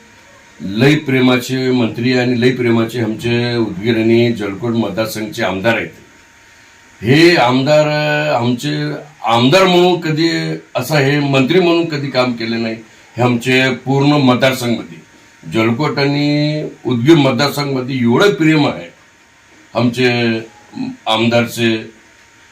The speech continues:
एवढा, एवढा लोकांचे प्रेममध्ये आहे, लोकांच्या मनामध्ये आहे, लोकांचे हृदयमध्ये बसून आहे.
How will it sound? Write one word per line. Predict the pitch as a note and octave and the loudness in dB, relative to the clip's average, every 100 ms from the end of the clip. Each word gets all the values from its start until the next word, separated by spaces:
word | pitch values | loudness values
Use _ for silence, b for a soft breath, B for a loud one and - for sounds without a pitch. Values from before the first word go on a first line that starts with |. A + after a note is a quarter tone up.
| - - | -20 -4
एवढा, | B2 C3+ C#3 | 0 4 4
एवढा | C3+ C3+ D3+ | 2 2 2
लोकांचे | D3+ C#3+ C#3+ C#3 C#3 | 2 0 0 -2 -4
प्रेममध्ये | B2 B2+ B2 B2 A#2 A#2 | -2 0 0 0 -2 -2
आहे, | A2+ B2 B2+ | 0 0 0
लोकांच्या | A#2+ A2+ B2 A#2+ B2+ | 0 -2 -4 -4 -2
मनामध्ये | B2 A2+ B2 B2+ A2+ A2+ | 0 2 2 2 0 -2
आहे, | G#2+ G#2 A2+ A#2+ | -2 -2 -4 -2
लोकांचे | A#2 A2+ A#2 A2+ A#2+ B2 B2 B2 B2+ | -4 -4 -4 -6 -6 -6 -4 -4 -4
हृदयमध्ये | A2+ A2+ A#2+ D3+ C#3 B2+ | -2 -2 2 2 2 0
बसून | A2+ G2+ G2+ G#2 | -4 -8 -10 -10
आहे. | G2 A2 | -8 -10